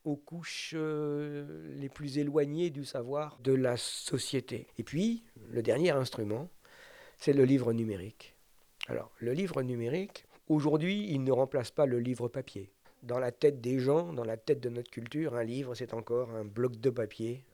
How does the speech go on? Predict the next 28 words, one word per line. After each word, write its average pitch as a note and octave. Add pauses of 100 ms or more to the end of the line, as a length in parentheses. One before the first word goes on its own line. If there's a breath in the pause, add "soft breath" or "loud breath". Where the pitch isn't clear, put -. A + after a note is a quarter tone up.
(120)
euh, G#2 (760 loud breath)
de A#2
quelques A#2+
dizaines, A#2
de G#2
quelques A2+
centaines A#2
de, A2+
de A#2
pages C3
qu'on A2+
a A2+
en G#2+
main A#2
et G#2
qu'on, - (260 loud breath)
et B2
qu'on G#2
ouvre. G#2 (280)
Et A2
que -
dans C#3
l'esprit A#2+
de C3+
la A#2+
culture B2
française C3
contemporaine, B2